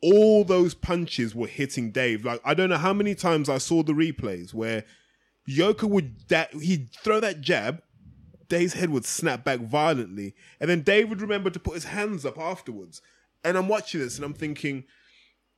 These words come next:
the big problem here is Dave has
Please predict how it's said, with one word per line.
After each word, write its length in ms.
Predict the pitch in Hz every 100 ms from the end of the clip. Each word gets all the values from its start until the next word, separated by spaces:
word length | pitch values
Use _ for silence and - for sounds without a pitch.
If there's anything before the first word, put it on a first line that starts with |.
| _ _ _ _ _ _ _ _ _ _ _ _
the 140 | 135
big 280 | 123 185 220
problem 400 | - 208 165 127
here 280 | 110 113 104
is 300 | 104 92 - _ _ _ _ _ _ - 117 -
Dave 400 | 160 185 202 175
has 600 | - 170 123 98 -